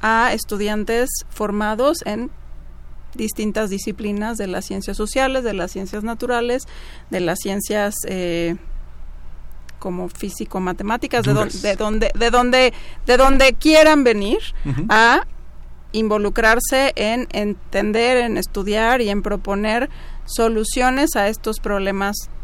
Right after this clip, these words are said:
Speaker 1: tan grandes que tenemos en la actualidad de corte socioambiental. Entonces, eso es lo que,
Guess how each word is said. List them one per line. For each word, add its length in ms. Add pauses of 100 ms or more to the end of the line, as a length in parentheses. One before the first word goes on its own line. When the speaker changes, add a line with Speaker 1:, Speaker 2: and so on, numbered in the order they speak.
(400)
Speaker 1:
tan 240
grandes 420
que 140
tenemos 560
en 140
la 60
actualidad 540
de 120
corte 340
socioambiental. 640
Entonces, 380
eso 220
es 60
lo 120
que, 280